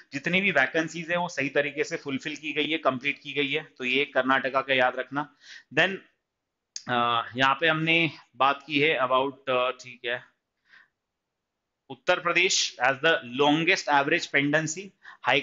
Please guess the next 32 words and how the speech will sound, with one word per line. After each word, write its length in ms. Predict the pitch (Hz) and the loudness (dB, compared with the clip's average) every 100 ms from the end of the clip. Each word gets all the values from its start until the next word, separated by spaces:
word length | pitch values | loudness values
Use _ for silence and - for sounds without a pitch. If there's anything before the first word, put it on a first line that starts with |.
| 147 | 0
Court 160 | 175 | 2
of 160 | 175 147 | 2 0
उत्तर 240 | 147 170 147 | -2 -2 0
प्रदेश 360 | 156 160 151 | 0 0 0
में 120 | 175 | -4
एक 320 | - 156 156 160 | -2 -2 -4 -2
case 220 | 170 160 | 0 2
around 260 | 143 156 | 2 2
साढ़े 340 | 165 - - 165 | 0 2 2 2
ग्यारह 260 | 156 156 | 2 2
साल 240 | 160 143 143 | 2 2 0
तक 100 | 160 | -4
चलता 320 | - 151 139 | -2 -2 2
है। 160 | 151 170 - _ _ _ | 0 0 -8 _ _ _
वही 200 | 120 170 | 0 2
अगर 220 | 180 170 | 4 4
हम 120 | 175 170 | 2 2
बात 220 | 156 - | 2 2
करें, 480 | 170 180 - 120 120 | 0 0 0 -6 0
lowest 380 | 151 175 190 - | 4 4 2 2
average 400 | 139 143 170 - | 2 4 2 -2
court 240 | - 160 160 156 | -2 -2 0 0
pendency 480 | 147 156 156 175 190 147 | 2 0 0 -4 -6 -4
is 100 | 147 | -4
सिक्किम, 640 | - - 151 - - 185 180 _ - - 127 | -6 -8 -8 -4 -2 -2 -4 _ -20 -6 2
जहाँ 200 | 143 143 | 2 2
पे 60 | 170 - | 0 0
एक, 340 | 160 165 - 135 | -2 -2 -2 2
अ, 280 | 127 113 | 2 2
sorry, 280 | 110 - 107 104 _ _ _ | -2 -6 -8 -10 _ _ _
right, 180 | 113 101 | -4 -4
सिक्किम, 420 | - 160 - 185 | -4 -6 -2 -2